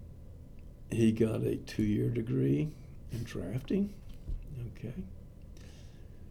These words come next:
But then after working for a year, he said, "You know,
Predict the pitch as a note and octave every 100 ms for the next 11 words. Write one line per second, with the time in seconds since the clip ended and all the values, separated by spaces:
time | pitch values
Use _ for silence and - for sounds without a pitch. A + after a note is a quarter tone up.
0 | - - C3+ - C#3 C3 C3+ C3+ C#3 A#2+
1 | B2+ C3 C3 A#2 - B2+ B2 B2 A#2+ B2
2 | A#2 - A#2 E3+ F3+ B3